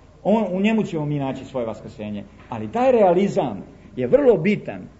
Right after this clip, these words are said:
i on je potpuno različit od svih, svih drugih. Nigde niko nije zasnivao na telu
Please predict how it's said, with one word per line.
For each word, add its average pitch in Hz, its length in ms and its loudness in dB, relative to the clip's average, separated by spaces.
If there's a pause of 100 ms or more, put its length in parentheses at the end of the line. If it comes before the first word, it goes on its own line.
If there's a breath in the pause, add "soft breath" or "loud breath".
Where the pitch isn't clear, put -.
(140)
i 147 100 -2
on 202 120 -2
je 175 180 0
potpuno 240 340 -2
različit 185 380 2
od - 40 -14
svih, 196 180 0
svih 208 200 -4
drugih. 151 260 -4
Nigde 240 320 -2
niko 226 260 0
nije 220 200 4
zasnivao 175 460 -2
na 156 140 -2
telu 147 520 4